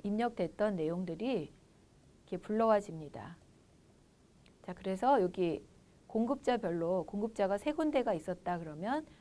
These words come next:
세 군데의 공급자가 보이고 그중에 공급자를 하나씩 선택하면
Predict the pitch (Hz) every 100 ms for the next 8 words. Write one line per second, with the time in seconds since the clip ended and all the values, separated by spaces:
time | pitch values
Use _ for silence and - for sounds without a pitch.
0 | - - 294 302 294 254 220 208 180 190
1 | - 185 185 175 156 156 226 311 349 -
2 | - - 202 196 214 247 247 185 208 202
3 | 202 247 294 277 254 294 294 302 240 185
4 | 202 285